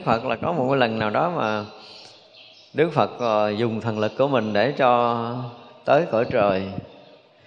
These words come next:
thì được ăn một bữa ăn cõi trời và được thấy cái cảnh giới trời.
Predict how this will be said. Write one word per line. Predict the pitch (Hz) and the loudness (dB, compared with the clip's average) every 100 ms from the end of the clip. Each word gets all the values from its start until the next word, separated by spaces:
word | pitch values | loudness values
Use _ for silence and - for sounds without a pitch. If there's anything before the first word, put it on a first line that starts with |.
| _ _ | _ _
thì | 98 95 | -6 -4
được | 95 101 - | -2 -4 -4
ăn | 123 120 | -2 -2
một | 110 95 | -4 -4
bữa | 107 127 | -2 -2
ăn | 127 120 127 127 | -2 -4 -8 -4
cõi | 110 123 | -4 0
trời | 104 92 90 90 - - - - - _ _ _ _ _ _ _ _ | 2 2 0 -6 -14 -20 -20 -20 -20 _ _ _ _ _ _ _ _
và | 92 95 92 95 | -2 0 0 -2
được | 95 90 | -6 -2
thấy | 151 | 0
cái | 180 190 | 0 -2
cảnh | - 110 | -2 -4
giới | 135 143 | -4 -4
trời. | 156 120 98 95 | -2 0 0 0